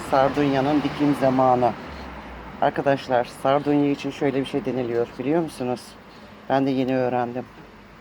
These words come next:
Stres atmaya birebirmiş, gerginliğe birebirmiş, insana huzur veriyormuş. Demek ki o zaman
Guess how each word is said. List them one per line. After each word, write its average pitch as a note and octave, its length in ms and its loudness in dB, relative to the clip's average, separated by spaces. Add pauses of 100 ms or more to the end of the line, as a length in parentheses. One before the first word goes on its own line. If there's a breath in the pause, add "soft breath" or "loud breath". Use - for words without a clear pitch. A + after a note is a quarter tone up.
(1160)
Stres - 480 -4
atmaya C3 420 -2
birebirmiş, B2+ 960 -4
gerginliğe B2 680 0
birebirmiş, B2 760 -4
insana B2+ 540 -2
huzur B2 300 -6
veriyormuş. B2 680 -2 (200)
Demek C3 360 0
ki C3+ 60 -4
o B2+ 100 0
zaman B2 300 -2